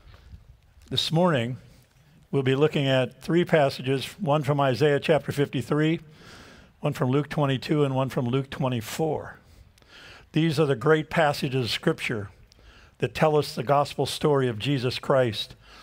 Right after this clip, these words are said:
and the hope that Christ has brought to us. Isaiah fifty-three was written seven hundred years before Jesus enters Jerusalem. Can you imagine seven hundred years?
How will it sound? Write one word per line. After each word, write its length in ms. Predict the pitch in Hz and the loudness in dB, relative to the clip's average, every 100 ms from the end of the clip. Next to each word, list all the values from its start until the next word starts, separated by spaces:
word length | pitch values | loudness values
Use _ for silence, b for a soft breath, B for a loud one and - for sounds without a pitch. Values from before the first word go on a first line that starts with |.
| B B | B B
and 100 | 135 | -4
the 120 | 120 117 | -2 -2
hope 400 | - 143 127 - - b b b b - | 2 0 0 -8 -20 b b b b -10
that 180 | 139 - | -8 -2
Christ 320 | 151 131 - | 0 0 -2
has 160 | 135 | -4
brought 340 | 98 120 117 - | -4 -6 -6 -6
to 260 | - 139 | -4 -2
us. 440 | 107 110 - - - _ _ _ _ _ _ b b b b b b b b b | -4 -10 -14 -16 -18 _ _ _ _ _ _ b b b b b b b b b
Isaiah 300 | 139 139 185 | -2 2 2
fifty-three 640 | 175 202 196 160 - 202 185 | 2 0 -2 -4 0 0 0
was 180 | 156 | 0
written 240 | 147 208 151 | -2 -2 -4
seven 380 | - 202 208 214 | 0 0 2 0
hundred 340 | 180 190 170 | 0 0 0
years 320 | 156 165 156 | 0 0 0
before 320 | 139 135 160 | -2 -2 -2
Jesus 420 | 131 139 160 151 - | -2 -4 -2 -2 -2
enters 260 | 151 139 | -2 -4
Jerusalem. 680 | 120 139 147 - 131 107 92 _ _ _ _ _ b b b b b b | -4 -2 -2 -4 -8 -10 -12 _ _ _ _ _ b b b b b b
Can 160 | - 165 | -4 -2
you 120 | 208 | 0
imagine 420 | 214 196 190 190 | 0 0 0 -2
seven 300 | 180 196 185 | 0 0 0
hundred 280 | 165 170 165 | 0 -2 -2
years? 460 | 156 165 165 - | -2 -2 -4 -10